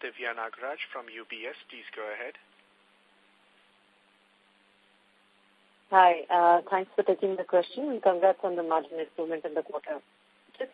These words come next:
Speaker 2: following up on the enterprise, uh, services question, um, what do you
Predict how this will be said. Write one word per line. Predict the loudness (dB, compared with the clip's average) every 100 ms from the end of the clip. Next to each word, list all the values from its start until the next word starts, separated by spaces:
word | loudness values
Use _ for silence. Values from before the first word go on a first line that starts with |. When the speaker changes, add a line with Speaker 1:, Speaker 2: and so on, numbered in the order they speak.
| 0
Speaker 2:
following | 2 6 4 6
up | 2 4
on | 0 4
the | 6 6 4
enterprise, | -2 -6 2 6 6 4 _ _ 2
uh, | 4 2 4 6
services | 6 4 -10 -14 -14
question, | -16 -14 -12 -12 -14 _ _ _ -2
um, | 2 6 6 4 -2 -12 _ _ _ _ _ _ _ _ _ _ _ _ _ _ _ _ _ _ -2
what | 4 4
do |
you | 4